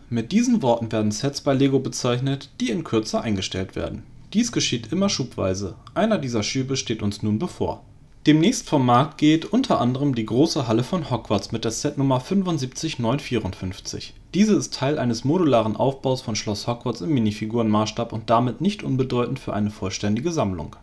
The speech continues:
Auch vom Markt gehen werden die letzten sechs noppenbreiten Speed Champion Sets mit den Nummern fünfundsiebzig achtundneunzig bis fünfundneunzig. Dazu kommen zahlreiche weitere Sets, die sowohl bei Stonewalls als auch im Lego Online Store aufgelistet sind. Für Händler sind diese Sets seit Ende Mai nicht mehr vorbestellbar.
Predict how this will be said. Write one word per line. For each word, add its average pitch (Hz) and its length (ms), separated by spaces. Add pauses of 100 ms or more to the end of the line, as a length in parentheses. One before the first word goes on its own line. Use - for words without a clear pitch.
(320)
Auch 240 180
vom 143 240
Markt 131 320
gehen 131 240
werden 156 280
die 151 80
letzten 120 440
sechs 131 300
noppenbreiten 120 600
Speed 170 300
Champion 107 380
Sets - 360
mit 156 160
den 165 140
Nummern 113 280
fünfundsiebzig 135 840
achtundneunzig 113 680
bis 196 160
fünfundneunzig. 98 880 (180)
Dazu 151 300
kommen 127 260
zahlreiche 135 560
weitere 107 340
Sets, 104 360
die 120 100
sowohl 120 380
bei - 120
Stonewalls 131 600
als - 240
auch 220 120
im 170 120
Lego 135 260
Online 110 300
Store 107 240
aufgelistet - 680
sind. - 300 (180)
Für - 220
Händler 214 400
sind 160 200
diese 139 200
Sets 160 340
seit 120 220
Ende 165 220
Mai 127 200
nicht 110 320
mehr 190 80
vorbestellbar. 101 800